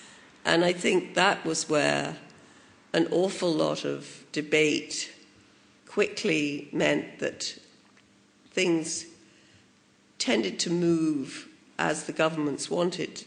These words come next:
them to, because they wanted, they wanted to get quick, rich quick. They didn't really understand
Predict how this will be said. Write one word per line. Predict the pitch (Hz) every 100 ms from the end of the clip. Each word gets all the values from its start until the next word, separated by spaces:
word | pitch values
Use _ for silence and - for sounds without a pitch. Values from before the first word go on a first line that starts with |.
| - -
them | 135 135 127
to, | - 131 127 127
because | 151 196 165 165 165 - - - - - _ _ _ _ _ _ _ _ _ - -
they | 190
wanted, | 175 190 190 - 180 - -
they | 175
wanted | 190 - -
to | -
get | - 151 - -
quick, | 156 - - - -
rich | 131 156 160 - - -
quick. | 139 82 - - - - - - - -
They | 180 175
didn't | 180 - 214 196
really | - 170 165 160 151 147 - -
understand | 156 160 - - 175 165 151 151 147 151